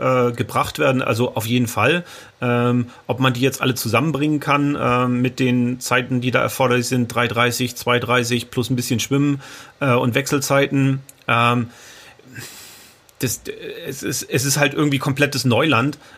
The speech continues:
Ähm, und, ähm, nur weil, äh, die Frodo-Bestzeit bei sieben fünfunddreißig steht und die, die, äh, Chrissy Wellington-Zeit bei acht achtzehn, ja,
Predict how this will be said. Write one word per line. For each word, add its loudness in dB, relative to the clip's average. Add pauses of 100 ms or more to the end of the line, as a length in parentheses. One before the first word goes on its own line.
(120)
Ähm, 2
und, -2
ähm, 2 (240)
nur 0
weil, 2
äh, 0
die 0
Frodo-Bestzeit 0
bei 2
sieben -2
fünfunddreißig 0
steht 0
und -2
die, 0 (420)
die, -2
äh, 0 (200)
Chrissy 0
Wellington-Zeit 2
bei 2
acht -2
achtzehn, 0 (300)
ja, -4